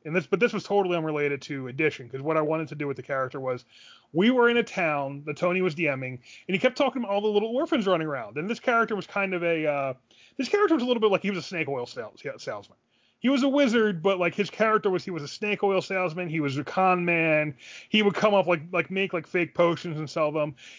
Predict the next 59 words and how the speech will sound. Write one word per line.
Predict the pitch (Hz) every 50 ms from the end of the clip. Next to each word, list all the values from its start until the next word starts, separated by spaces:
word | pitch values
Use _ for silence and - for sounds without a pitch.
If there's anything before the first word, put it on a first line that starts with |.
| - - -
And | 190 185 180
he | 165 202 220
was | 196 190
like, | 185 180 190
"Oh, | 240 277
we | 220 208
got | 220 226
all | 214
these | 190 208
orphans | 190 214 254 294 - 302 196
running | 175 180 160 156 143
around, | 139 143 143 156 180 180
and | 170 190
I've | 208 185
got | 220 190 165
money | 170 175 180 196 180
from | - 185 170 156
adventuring. | 151 165 185 214 202 208 185 165 165 143 - - - - - -
Hey, | - 269 233 156 - - _ _ -
let's | 214 262 - -
start | - 285 277 285
a | 226
newspaper. | 202 196 196 208 175 - 208 175 156 127 - - 127
I'm | 165 202
gonna | 233 233
teach | 226 - - 269 247 -
the | - 226
orphans, | 208 214 202 - - 202 180 -
I'm | 208 196
gonna | 208 196 170
teach | - 262 233 -
some | - 226 208
of |
the | 202
older | 185 180 185 180 170
orphans | 175 170 - 190 170 -
to | - 156 139
write. | 123 127 135 147 - 214 - _ _ _ - - - - - -
I | 170
just | 180 - -
want | 220 180
them | 190 185 165
to | 147
copy | - - - 190 196 202 - 226 214
out | 208 208
the | 202 214
newspapers." | 214 208 202 185 - - 185 170 160 151 160 151 156 156 - - - _ _ _ _ - - - - _ _ 175
And | 185 180 185
we're | 190 196
gonna | 208 196 190
make, | 185 196 196 185 -
we're | 196 190
gonna | 190 220 208
make | 202 214 220 214 220
a | 196 160
handmade | - - 185 208 220 226 226 233 226 220 214 208 202 202 202 196 190 190 190 - -
orphan | 185 196 202 196 - - 208 180
run | 175 165 170 175 170 170 165 165 165 165
newspaper, | 180 180 180 139 - - 170 156 143 - 143 117 101